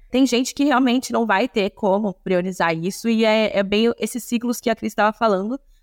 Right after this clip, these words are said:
mas é a gente interpretar, eu acho que talvez essa seja a resposta, né, do, do papo,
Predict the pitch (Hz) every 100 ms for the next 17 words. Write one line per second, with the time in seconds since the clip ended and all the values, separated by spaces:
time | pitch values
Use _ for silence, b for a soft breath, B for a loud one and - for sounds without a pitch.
0 | _ 214 220 247 254 262 277 262 247 240
1 | 240 220 220 226 196 214 - 190 190 196
2 | 196 202 208 - 190 180 170 - _ -
3 | _ - _ 180 202 - - 185 214 190
4 | 175 185 170 160 156 175 - 180 - 247